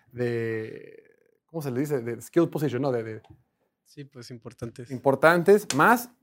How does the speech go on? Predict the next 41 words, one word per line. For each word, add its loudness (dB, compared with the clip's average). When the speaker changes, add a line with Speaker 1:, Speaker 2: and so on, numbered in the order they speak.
Speaker 1:
una -2
super 0
línea 4
ofensiva 2
que -4
también -2
tienes -4
a -2
Pro -2
Bowlers 0
ahí. 0
Con 12
un 6
Jalen 8
Hurts 4
que 0
solo 4
va 10
a 6
mejorar, 4
que -2
solo 0
ha -2
venido, 0
eh, -18
incrementando 0
su -4
habilidad 2
como 0
pasador. 4
Se -2
acabó, 4
güey. 0
Se 0
acabó. 4
Repito, 2
la, -2
ahorita 0
la 6
N-, 0
la, 0